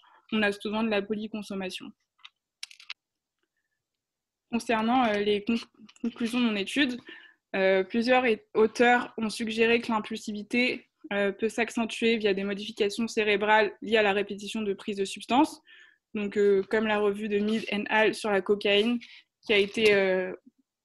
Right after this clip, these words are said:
qui a été sortie il y a, il y a pas longtemps, en deux mille vingt. Les résultats de cette étude vont dans ce sens-là pour le trouble d'usage de substances de l'alcool.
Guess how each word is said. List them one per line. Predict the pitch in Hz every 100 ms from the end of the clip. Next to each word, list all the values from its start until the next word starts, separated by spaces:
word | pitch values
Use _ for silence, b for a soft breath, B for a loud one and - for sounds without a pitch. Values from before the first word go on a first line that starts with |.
| _ _ -
qui |
a | 208
été | 208
sortie | 202 196 - 233
il | 226 202
y |
a, | 196 202
il | 214
y |
a | 202
pas | 220
longtemps, | 208 202 247 262
en |
deux | 214
mille | 202 185
vingt. | 220 311 B B B B B -
Les | 214
résultats | 233 226 233 277
de | 247 247 226 214 208 208
cette | 214 208
étude | 220 - 285 247 -
vont | 196 240
dans | 233
ce | 226 208
sens-là | 214 208 - 226 240
pour | 226
le | 202
trouble | 202 - 220
d'usage | 202 202 220 214
de |
substances | 208 202 - 214
de | 208
l'alcool. | 196 185 226 262